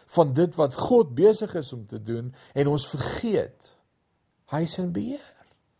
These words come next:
Hy het 'n plan. So kom ons maak klaar met hierdie gedeelte vanmôre. Hierdie maak hom uit Matteus twintig vers twintig en val voor die voete van Jesus neer en aanbid hom.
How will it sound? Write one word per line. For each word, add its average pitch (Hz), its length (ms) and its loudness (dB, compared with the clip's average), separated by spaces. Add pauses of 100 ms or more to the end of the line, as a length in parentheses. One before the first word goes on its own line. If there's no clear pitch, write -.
(480)
Hy 127 100 -4 (100)
het 131 120 -6
'n 147 180 -6
plan. 180 320 -6 (920)
So - 120 -8
kom 247 120 -2
ons 233 140 0
maak 202 240 4
klaar 151 200 2
met 135 120 -4
hierdie 120 200 -2
gedeelte 104 460 -6
vanmôre. - 580 -14 (560)
Hierdie 190 460 2
maak 147 320 6
hom 170 160 -6
uit 139 120 -4
Matteus 143 360 -2
twintig 147 400 0
vers 120 320 -2
twintig 143 560 2 (300)
en 135 120 0
val 196 280 4
voor 156 220 0
die 143 100 0
voete 143 280 -4
van 131 140 -6
Jesus 113 320 -4
neer 107 220 -2
en 110 100 -6
aanbid 92 380 -2
hom. 64 140 -10